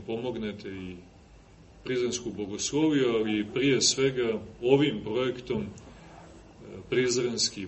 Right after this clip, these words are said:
bogoslovi, na čelu sa svojim profesorima i sa blagoslovom njihovog episkopa Teodosija, prije svega, e,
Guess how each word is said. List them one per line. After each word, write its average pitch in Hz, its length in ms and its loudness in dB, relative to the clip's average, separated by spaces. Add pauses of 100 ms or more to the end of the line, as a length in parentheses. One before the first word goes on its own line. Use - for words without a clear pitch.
bogoslovi, 127 800 4 (1000)
na 98 60 -12
čelu 117 340 0
sa - 120 -6
svojim 95 360 -4
profesorima 110 840 -4
i 92 100 -8
sa - 160 -2 (100)
blagoslovom 104 580 -4
njihovog 98 380 -8 (760)
episkopa 104 680 -6 (520)
Teodosija, 107 760 0 (140)
prije 98 240 -4
svega, 101 380 -4
e, 92 120 -10